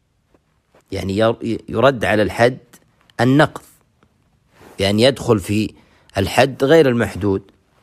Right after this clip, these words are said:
كحيوان في حد الإنسان فيقال، آه، ينقض عليه ب-، آه،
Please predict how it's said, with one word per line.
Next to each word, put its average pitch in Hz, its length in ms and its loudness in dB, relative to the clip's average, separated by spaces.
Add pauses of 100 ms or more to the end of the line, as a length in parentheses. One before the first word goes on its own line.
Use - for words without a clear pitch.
(1160)
كحيوان 120 760 2 (380)
في 131 140 -6
حد 98 260 -4
الإنسان 98 520 -2
فيقال، 98 600 -2 (640)
آه، 87 840 -4
ينقض 101 680 -2 (1900)
عليه 104 800 0 (840)
ب-، 95 320 -2 (440)
آه، 71 840 -12